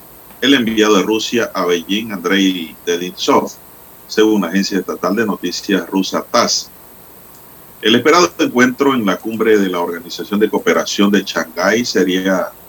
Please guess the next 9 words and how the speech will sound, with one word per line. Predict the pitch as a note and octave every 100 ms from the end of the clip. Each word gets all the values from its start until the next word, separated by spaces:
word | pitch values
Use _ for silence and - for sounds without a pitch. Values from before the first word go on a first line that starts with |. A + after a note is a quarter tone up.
| - - -
el | G2+
primer | - F2+ F#2+ G#2 -
cara | G2+ F#2+
a | F#2
cara | G2 G#2 A2
entre | G#2+ -
los | - -
dos | A2+
líderes | A#2+ A#2+ G#2+ A2+ -